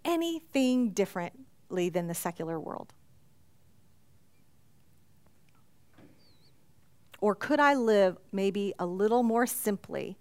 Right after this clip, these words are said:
so as to give sacrificially? And sometimes those opportunities come up unexpectedly. Like the Haiti trip that I mentioned, I, that wasn't on my radar. I didn't realize I was going to go.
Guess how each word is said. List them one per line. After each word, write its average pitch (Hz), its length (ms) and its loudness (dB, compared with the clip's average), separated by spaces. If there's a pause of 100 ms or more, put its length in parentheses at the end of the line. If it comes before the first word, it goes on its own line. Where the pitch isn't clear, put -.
so 202 360 0
as 190 260 0
to - 180 -6
give 180 260 -2
sacrificially? - 840 -10 (1600)
And 240 140 4
sometimes 302 540 2
those 220 300 4
opportunities 240 800 0 (360)
come 262 220 4
up 254 160 6
unexpectedly. 220 760 0 (640)
Like 202 200 2
the 226 80 4
Haiti 254 240 2
trip 320 220 0
that 339 100 4
I 339 100 2
mentioned, 381 380 -2 (480)
I, 220 220 4 (340)
that 185 160 6
wasn't 254 240 2
on 320 120 2
my 320 100 4
radar. 208 420 4
I 208 80 6
didn't 202 340 -2
realize 190 360 2
I 180 80 2
was 180 140 -2
going 180 200 -4
to 180 80 -6
go. 175 300 -4